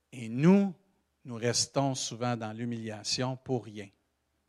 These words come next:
Il y a certains d'entre ici, d'entre vous ici, là, vous êtes encore dans l'humiliation quand Dieu dit, « Je t'ai pardonné. » Ouais, mais ça me revient dans mon esprit. Quand Dieu dit, « C'est effacé », c'est effacé.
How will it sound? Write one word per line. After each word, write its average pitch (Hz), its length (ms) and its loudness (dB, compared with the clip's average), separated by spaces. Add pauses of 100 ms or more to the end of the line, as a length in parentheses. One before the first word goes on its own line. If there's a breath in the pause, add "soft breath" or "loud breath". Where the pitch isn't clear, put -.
(200)
Il - 40 -16
y - 0 -
a - 40 -8
certains 160 320 4
d'entre 135 280 2
ici, - 300 2 (300)
d'entre 131 380 2
vous 143 200 4
ici, 156 320 2
là, 139 120 2
vous 117 200 -2
êtes 127 120 -2
encore 156 360 0
dans 135 140 -2
l'humiliation 139 760 0 (280 soft breath)
quand 131 200 2
Dieu 143 240 2
dit, « 135 240 0
Je 123 160 0
t'ai 113 260 -4
pardonné. » 107 800 -8 (3250)
Ouais, 127 160 -4
mais 131 120 0
ça 127 180 4
me 127 100 2
revient 131 260 2
dans 135 140 2
mon 120 160 -2
esprit. 131 460 -4 (840)
Quand 135 220 6
Dieu 135 260 4
dit, « 147 220 0
C'est - 260 2
effacé », 127 540 0
c'est - 240 -6
effacé. 104 520 -10